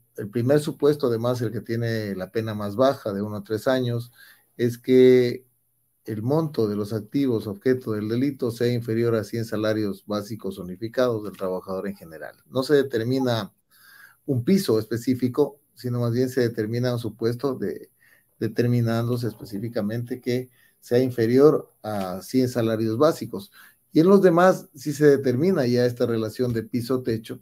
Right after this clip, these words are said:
estableciendo de que sea igual o superior a cien salarios básicos, sube la pena, y que sea superior a doscientos salarios básicos. ¿Consideras que esta graduación responde a un principio de proporcionalidad? Es decir,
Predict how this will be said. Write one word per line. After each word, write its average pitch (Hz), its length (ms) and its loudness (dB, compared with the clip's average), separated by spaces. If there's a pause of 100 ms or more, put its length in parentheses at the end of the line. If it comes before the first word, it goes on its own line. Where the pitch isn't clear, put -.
(140)
estableciendo 120 640 -2
de 110 100 -4
que 104 120 -10
sea 113 240 -2
igual 117 360 2
o 123 60 2
superior 120 640 -2
a 113 80 -10
cien 120 180 -8
salarios 110 400 -2
básicos, 117 560 -4 (220)
sube 92 320 -10
la 104 180 -4
pena, 120 360 -2 (500)
y 196 340 4
que 123 160 0
sea 135 540 6
superior 127 800 4
a 127 80 -4
doscientos 120 540 -2
salarios 117 440 -2
básicos. - 600 -10 (580)
¿Consideras 160 640 2
que 135 480 4 (440)
esta 123 240 -2
graduación 120 640 0
responde 123 580 -2
a 113 40 0
un 113 340 -6
principio 120 540 -2
de 110 120 0
proporcionalidad? 113 1000 -4
Es 113 120 -6
decir, 113 400 -4